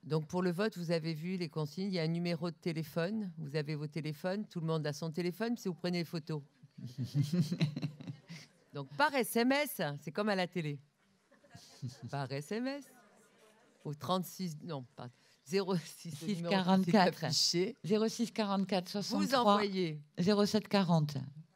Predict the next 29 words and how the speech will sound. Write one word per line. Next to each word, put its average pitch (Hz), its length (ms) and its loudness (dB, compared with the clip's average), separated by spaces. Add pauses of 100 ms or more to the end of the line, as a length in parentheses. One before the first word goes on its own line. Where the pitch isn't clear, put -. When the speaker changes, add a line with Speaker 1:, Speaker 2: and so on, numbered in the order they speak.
(400)
Speaker 1:
Pour 156 180 -2
Lucienne, 175 460 -4
la 117 120 -12
proposition 117 680 -18 (160)
un. 143 160 -8 (160)
Speaker 2:
<laughs> 226 1120 6
Et 185 60 -2
pour 208 160 -2
Speaker 1:
Pour - 0 -
Speaker 2:
Cathy, 277 460 0
Speaker 1:
Cathy, - 20 -4
Speaker 2:
la 262 160 2
proposition 220 800 0
deux. 220 400 0
<laughs> - 40 -18 (2000)
Speaker 1:
Le 190 160 0
numéro 247 360 2
de 254 60 0
la 233 80 4
proposition 202 640 -2
qui, 233 160 -4
pour, 190 440 -4
qui, - 140 -14
selon 202 320 -2
vous, 208 160 -4
est - 20 -2
la 170 120 0
plus 196 180 -10
importante. 175 540 -6